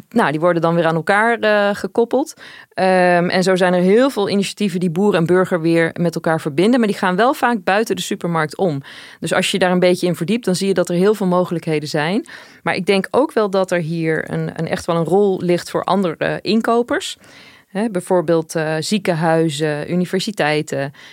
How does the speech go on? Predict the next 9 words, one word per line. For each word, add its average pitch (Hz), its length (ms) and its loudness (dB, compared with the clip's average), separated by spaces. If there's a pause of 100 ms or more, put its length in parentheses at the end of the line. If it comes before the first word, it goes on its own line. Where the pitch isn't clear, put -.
hè, 202 240 -2
die 175 180 -2
vaak, 175 360 0
eh, 151 240 0
eh, 151 520 -4
vanuit, 175 600 -2
vanuit 180 260 0
de - 80 -2
inkoopkant, 180 920 2